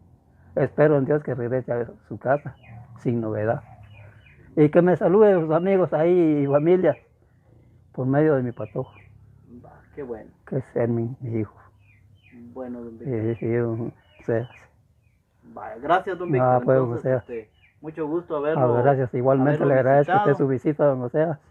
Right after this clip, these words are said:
Speaker 1: Que ha-, hemos hecho el trabajito
Speaker 2: Va, de nada.
Speaker 1: como conocidos que somos también, ¿verdad?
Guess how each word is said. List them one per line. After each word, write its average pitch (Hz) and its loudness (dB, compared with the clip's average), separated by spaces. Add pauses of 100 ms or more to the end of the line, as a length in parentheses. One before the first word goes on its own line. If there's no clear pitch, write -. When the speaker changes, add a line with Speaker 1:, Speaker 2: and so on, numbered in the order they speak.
(920)
Speaker 1:
Que 143 -6
ha-, 123 2 (160)
hemos 131 2
hecho 127 2
el 107 -4
trabajito 113 -4 (640)
Speaker 2:
Va, 110 -8
de 120 -16
nada. 123 -10
Speaker 1:
como 120 4
conocidos 120 0
que 120 -8
somos 131 -4
también, 131 -2
¿verdad? 127 -6